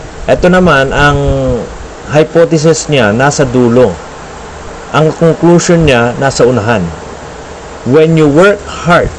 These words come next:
sabi na, you get paid when you work hard. So, therefore, our hypothesis is when you work hard. You need to underline that,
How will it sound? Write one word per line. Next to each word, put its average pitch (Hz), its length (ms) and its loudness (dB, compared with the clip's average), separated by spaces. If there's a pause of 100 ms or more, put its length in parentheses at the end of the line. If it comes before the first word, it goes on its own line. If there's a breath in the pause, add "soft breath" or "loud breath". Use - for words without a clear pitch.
(360)
sabi 127 240 0
na, 127 240 2
you 143 240 2
get 170 240 2 (240)
paid 131 320 2 (480)
when 131 240 2
you 123 80 4
work 127 320 2
hard. 127 320 -2 (160)
So, 139 80 0
therefore, 143 480 2
our 131 640 4 (800)
hypothesis 139 1040 0
is 160 480 0 (480)
when 131 240 2
you 135 80 4
work 127 320 4
hard. 110 320 2 (720)
You 120 80 0
need 147 260 2
to 147 80 4
underline 139 540 4
that, 143 320 4